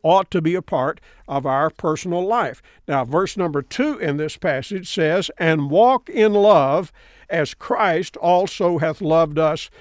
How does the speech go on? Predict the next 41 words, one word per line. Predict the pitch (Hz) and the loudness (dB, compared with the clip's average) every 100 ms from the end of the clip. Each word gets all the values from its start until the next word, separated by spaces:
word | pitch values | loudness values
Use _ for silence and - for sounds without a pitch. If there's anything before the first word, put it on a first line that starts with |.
| - - | -20 -8
and | 180 160 | -4 -4
hath | 147 143 | -6 -2
given | 240 262 202 | 0 2 2
himself | 151 143 - 165 143 | 0 -2 -2 -2 -2
for | - 233 240 | 2 4 6
us | 151 151 - | 4 0 -2
an | 180 | 0
offering | 170 190 208 160 147 160 - - - _ | 4 4 2 -2 -4 -6 -10 -20 -20 _
and | 170 156 | -4 -2
a | 147 | -2
sacrifice | 214 196 190 170 170 165 - | -2 -2 -4 -2 -2 -2 -4
to | 160 | -2
God | 160 160 143 | 0 0 -2
for | - 160 | -4 -6
a | |
sweet-smelling | - 190 165 - 160 147 143 | -4 -2 -2 -4 -4 -2 -2
savor." | - 208 143 110 - - _ - | 0 0 -2 -8 -18 -20 _ -6
Now, | 170 139 - _ - | -4 -4 -10 _ 2
this | 208 233 - | 2 2 -4
really, | 151 254 190 147 | 0 2 2 0
really | 143 147 214 170 | -2 2 2 2
tells | - 220 226 151 | 0 0 0 0
me | 156 | -4
something. | 143 165 117 110 117 | -4 -6 -8 -10 -2
The | 135 165 | 2 4
Lord | 175 247 233 165 | 4 4 4 0
loves | 151 165 220 226 165 | 0 6 6 6 0
us, | 147 113 - | -2 -4 -4
and | 165 143 | -4 -2
I'm | 190 233 | -2 -2
telling | 254 220 | -2 0
you, | 131 | 2
that's | 220 226 | 0 0
so | - 277 | -4 -2
exciting. | 214 - - 185 190 143 - - - - | -2 -4 0 2 2 -2 -10 -20 -12 0
It | 185 | 4
is | 190 160 | 4 2
absolutely | - 214 214 214 202 | 0 0 2 0 0
thrilling | - 214 233 220 208 | -2 4 6 6 2
to | 202 | 2
know | 156 139 147 | 4 2 0